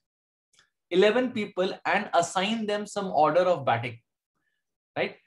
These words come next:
That is what we call arranging eleven people taken from fourteen people. Okay. So in sel-, in arrangements, we do both the activities.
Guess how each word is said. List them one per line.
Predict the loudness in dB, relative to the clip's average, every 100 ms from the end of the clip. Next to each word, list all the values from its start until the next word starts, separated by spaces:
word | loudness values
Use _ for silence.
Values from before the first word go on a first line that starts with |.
| _
That | 0
is | 0
what | 0 -4
we | -6
call | -4 0 0 0
arranging | 0 0 -2 -4 -6 -6
eleven | -2 4 4 4 -6
people | -8 -6 -8 -4
taken | -4 -4 -4
from | -4 -4
fourteen | -6 -4 -4 -4
people. | -6 -6 -12 _ _ _ _ _
Okay. | -10 -10 -12 _ _ _ _ _ -6
So | -2
in | 0 0
sel-, | 0 0
in | 0 0 2
arrangements, | 4 2 0 -6 -8 -6
we | -4
do | -2 -2
both | 0 -2 -2
the | 0
activities. | 0 0 -2 -2 -4 -6 -10